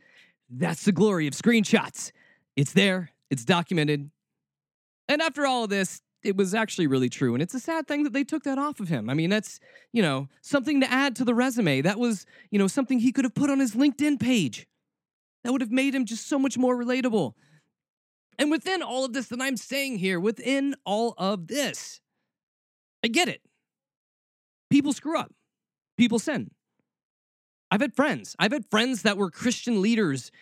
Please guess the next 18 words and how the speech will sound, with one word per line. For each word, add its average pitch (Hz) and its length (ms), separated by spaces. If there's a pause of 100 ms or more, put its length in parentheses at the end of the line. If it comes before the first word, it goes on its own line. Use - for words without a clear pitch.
(260)
in 220 200
prominent 226 420
positions 180 600 (300)
that 165 200
have 196 280 (300)
had 196 240
moral 214 340
failings. 220 680 (580)
I 156 80
get 254 280
it. - 280 (1500)
But 190 100
you 226 80
know 320 120
what 302 120
those 190 220
leaders 277 320
did? 294 320